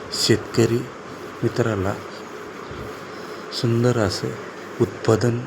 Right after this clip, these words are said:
निघणार आहे. अजून हा प्लॉटला साधारणतः एक पाच ते सहा महिने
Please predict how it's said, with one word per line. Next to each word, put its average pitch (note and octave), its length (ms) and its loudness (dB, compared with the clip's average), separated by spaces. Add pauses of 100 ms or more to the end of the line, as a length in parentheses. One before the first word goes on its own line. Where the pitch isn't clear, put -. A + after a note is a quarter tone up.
(100)
निघणार G2+ 520 4
आहे. F2+ 420 -2 (960)
अजून A2+ 420 4 (240)
हा - 280 4
प्लॉटला A2+ 840 0 (240)
साधारणतः A#2+ 840 2 (1300)
एक C3 100 4
पाच - 640 -2 (100)
ते D#3 60 2
सहा A2 360 2
महिने G#2 480 0